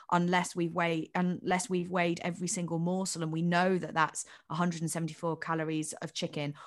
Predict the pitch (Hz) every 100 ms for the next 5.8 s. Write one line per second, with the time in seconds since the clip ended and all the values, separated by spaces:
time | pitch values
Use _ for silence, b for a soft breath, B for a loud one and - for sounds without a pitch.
0 | B 156 151 143 B B - 190 175 190
1 | 170 180 170 165 165 175 160 160 160 151
2 | 160 - 170 165 - 143 143 143 B -
3 | 170 - - _ _ - 208 202 202 190
4 | 190 190 180 175 b - 226 233 - 233
5 | 214 220 214 233 - 160 165